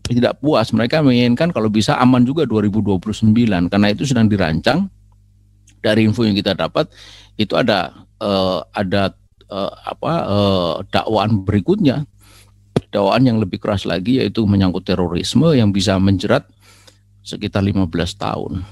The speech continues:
Bahkan mungkin bukan dua ribu dua puluh sembilan, sampai dua ribu tiga puluh empat. Sampai begitu rupa,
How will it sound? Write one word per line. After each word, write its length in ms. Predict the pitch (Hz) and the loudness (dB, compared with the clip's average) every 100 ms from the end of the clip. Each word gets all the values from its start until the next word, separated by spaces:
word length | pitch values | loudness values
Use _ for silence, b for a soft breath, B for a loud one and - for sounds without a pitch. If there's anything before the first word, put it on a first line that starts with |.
| B 95 | B -4
Bahkan 240 | 92 151 | 0 2
mungkin 400 | 135 113 156 123 | 4 2 0 0
bukan 240 | 101 104 | 2 2
dua 160 | 98 98 | 2 2
ribu 240 | 95 95 | 0 0
dua 160 | 92 87 | -2 -2
puluh 240 | - 92 | -4 -8
sembilan, 480 | 92 104 127 143 104 | -4 2 2 2 -2
sampai 320 | 80 95 - | -2 -4 -4
dua 240 | - 104 87 | -2 0 2
ribu 240 | 85 123 | 0 -2
tiga 240 | 113 90 87 | -2 -4 -4
puluh 320 | 90 90 107 | -4 -4 -4
empat. 240 | - - - - - - B B B B _ - | -6 -8 -10 -20 -20 -20 B B B B _ 0
Sampai 240 | 127 147 | 2 2
begitu 400 | 123 107 101 110 | 0 0 0 0
rupa, 560 | 143 - - 95 87 | -2 -4 -8 -8 -14